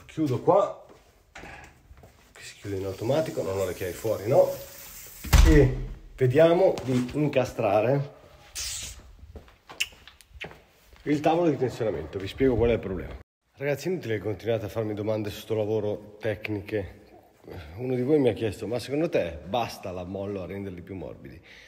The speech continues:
La risposta che dovete immaginare è quella del macellaio toscano. Se avete visto il video sapete di cosa parlo. Io non, non lo so, non ne ho la più pallida idea, sto provando.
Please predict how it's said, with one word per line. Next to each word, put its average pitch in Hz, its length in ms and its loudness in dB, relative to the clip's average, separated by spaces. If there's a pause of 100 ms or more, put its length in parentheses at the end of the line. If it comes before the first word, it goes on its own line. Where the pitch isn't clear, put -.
(500)
La 131 120 -2
risposta 170 400 -2
che 139 80 0
dovete 135 200 -2
immaginare 127 560 -2
è - 80 -12
quella 107 180 -6
del 92 100 -6
macellaio 80 420 -10
toscano. - 540 -18
Se - 140 -20
avete 78 240 -14
visto 85 180 -14
il 82 80 -12
video 101 240 -8
sapete 78 320 -14
di 76 80 -14
cosa 71 200 -14
parlo. - 340 -16
Io 113 180 -14
non, 135 300 -8
non 135 180 -6
lo 104 80 -8
so, 113 300 -6
non 87 160 -6
ne 110 60 -6
ho - 20 -4
la 123 80 -4
più 98 140 -14
pallida 104 260 -8
idea, 110 220 -6
sto - 420 -10
provando. 107 840 -4